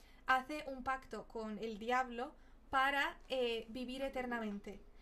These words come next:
Pero como todo, que tiene sus consecuencias, eh, eso hace que nadie la recuerde nunca.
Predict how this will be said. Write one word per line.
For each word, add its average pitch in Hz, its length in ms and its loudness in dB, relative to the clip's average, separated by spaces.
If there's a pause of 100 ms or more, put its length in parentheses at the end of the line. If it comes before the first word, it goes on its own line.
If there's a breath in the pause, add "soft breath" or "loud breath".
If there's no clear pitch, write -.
(120 loud breath)
Pero 277 240 2
como 247 240 4
todo, 285 420 0
que 269 100 -6
tiene 220 200 -4
sus 226 160 -10
consecuencias, 254 1040 -2
eh, 233 340 -2 (140)
eso 262 280 2
hace 277 300 2
que 247 140 -4
nadie 247 360 -2
la 247 160 0
recuerde 247 580 -2
nunca. 240 480 -2